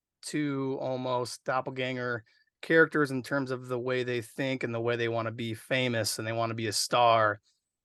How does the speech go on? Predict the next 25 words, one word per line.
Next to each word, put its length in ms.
And 560
Pearl 340
telling 420
her 340
before 760
Maxine 680
drives 540
her 120
head 220
over 220
twice 560
that 220
she'll 380
never 340
be 180
famous. 480
She'll 360
never 320
be 180
a 60
star. 360
"You're 220
just 400
like 260
me." 440